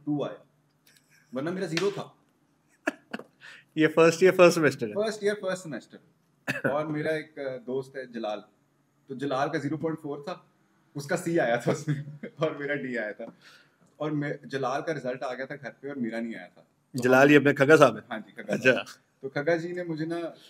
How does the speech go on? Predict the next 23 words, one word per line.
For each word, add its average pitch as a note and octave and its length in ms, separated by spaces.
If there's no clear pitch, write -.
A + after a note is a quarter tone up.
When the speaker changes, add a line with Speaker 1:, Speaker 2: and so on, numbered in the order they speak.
Speaker 1:
खग्गा C3 160
जी D#3 100
ने D#3+ 200
बताया E3+ 200
मेरा D#3 120
रिजल्ट B2 340
आ B2+ 120
गया। B2+ 120
मैंने A#2+ 80
कहा, C3+ 200
"यार, C3 160
अगर C3+ 140
मेरा G#2+ 240
घर A#2 140
पे A#2+ 140
पता - 300
चल G#2+ 80
गया A#2 120
ना, D3+ 60
तो C3+ 180
मेरी A2+ 140
तो A#2+ 100
बड़ी G#2+ 300